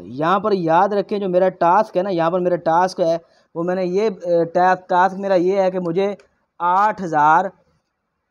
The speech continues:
चौंतीस रुपये के ऊपर अगर loan लूँ तो उसके ऊपर profit, अ,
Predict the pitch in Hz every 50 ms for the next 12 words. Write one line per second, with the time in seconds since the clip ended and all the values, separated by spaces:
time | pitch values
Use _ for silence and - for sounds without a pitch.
0 | _ _ _ _ _ _ _ _ _ _ _ _ _ _ - 226 233 233 190 214
1 | 262 226 240 214 180 185 190 190 190 185 190 - 208 190 180 170 196 190 185 185
2 | 190 180 170 190 180 190 185 170 165 165 175 185 196 185 175 180 185 175 185 175
3 | - 196 180 165 185 175 160 175 175 175 170 185 196 214 190